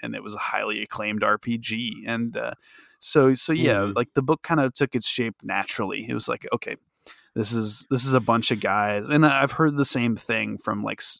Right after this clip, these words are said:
Speaker 1: several reviewers or several podcasters who read it or whatever. Like,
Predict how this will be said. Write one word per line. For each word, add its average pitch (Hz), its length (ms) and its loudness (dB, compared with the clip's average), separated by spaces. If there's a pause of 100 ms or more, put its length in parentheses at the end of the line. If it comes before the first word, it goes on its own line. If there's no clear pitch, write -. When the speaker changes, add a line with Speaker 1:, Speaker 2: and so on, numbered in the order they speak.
(140)
Speaker 1:
several 113 580 2
reviewers 107 760 0
or - 100 -6
several 101 400 0
podcasters 107 840 -4
who 110 120 -4
read 110 220 -2
it 110 140 -4
or 117 120 -2
whatever. 120 440 -4
Like, 127 220 -4